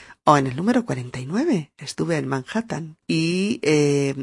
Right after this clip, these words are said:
en esos episodios también hemos trabajado los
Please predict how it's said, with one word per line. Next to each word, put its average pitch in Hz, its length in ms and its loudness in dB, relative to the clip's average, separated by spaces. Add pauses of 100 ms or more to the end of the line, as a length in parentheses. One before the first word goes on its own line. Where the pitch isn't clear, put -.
(100)
en 143 140 0
esos 160 260 -2
episodios 175 520 -2
también 156 320 -2
hemos 151 220 -6
trabajado 180 640 -2
los 180 540 2